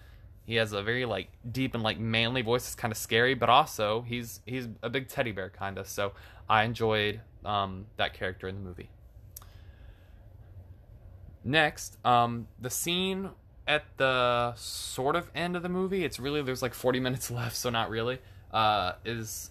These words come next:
there's a scene where Luca and Alberto get into a fight because Alberto's getting jealous that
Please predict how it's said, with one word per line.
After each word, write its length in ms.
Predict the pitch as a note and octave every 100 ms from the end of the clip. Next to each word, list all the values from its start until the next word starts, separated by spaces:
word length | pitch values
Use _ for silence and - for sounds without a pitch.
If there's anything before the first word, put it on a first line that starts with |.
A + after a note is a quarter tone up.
| -
there's 240 | B2 C3
a 60 | C3+
scene 440 | - C#3+ D3 C#3+
where 520 | A#2+ A#2 A#2 A2+ A#2 - - - - - - -
Luca 680 | A#2 C#3 D3+ D#3+ D3+ D#3 - - - - - - - A#2
and 100 | G#2+
Alberto 600 | A#2+ A#2 B2+ B2+ A2+ A2
get 140 | A2
into 180 | A2+ A#2
a 60 | G#2+
fight 380 | - A#2+ G#2 -
because 260 | G#2+ A2
Alberto's 520 | A2 G#2 A2+ A2+ A#2 A2
getting 240 | G#2+ A2
jealous 520 | A2+ G#2+ G#2+ G#2 -
that 280 | - G2+ G2